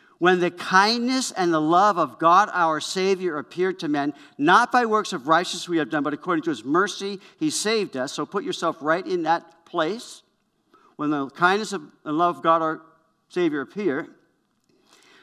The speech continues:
but according to his mercy he saved us through the washing of regeneration and the renewing of the Holy Spirit, whom he poured out on us abundantly through Jesus Christ our Savior, that having been justified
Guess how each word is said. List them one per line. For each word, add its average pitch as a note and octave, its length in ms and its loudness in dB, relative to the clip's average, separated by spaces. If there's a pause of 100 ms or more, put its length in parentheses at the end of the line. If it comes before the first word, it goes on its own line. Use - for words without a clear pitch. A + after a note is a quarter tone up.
(100)
but F3+ 120 2
according G#3+ 500 0
to A3 80 -2
his E3+ 180 0
mercy G#3 440 2
he F#3 140 -2
saved G3+ 420 -2
us E3 220 -6 (260)
through F#3 160 2
the E3 80 2
washing G#3+ 800 2
of E3 220 -6
regeneration G3 840 -2
and D#3+ 160 -4
the E3 60 0
renewing F#3 600 2
of E3 120 -2
the D3 120 -4
Holy D3 240 -2
Spirit, E3+ 680 -6 (580)
whom G#3+ 200 2
he G#3 140 2
poured B3 420 0
out G#3 240 6
on F#3+ 200 2
us F#3 120 -6
abundantly F3+ 1040 0 (1000)
through F3+ 220 -2
Jesus G#3+ 460 -2
Christ F3 360 2
our D#3 120 0
Savior, F#3 320 0
that D#3 100 -2
having G3+ 420 2
been F#3+ 300 0
justified G3+ 840 0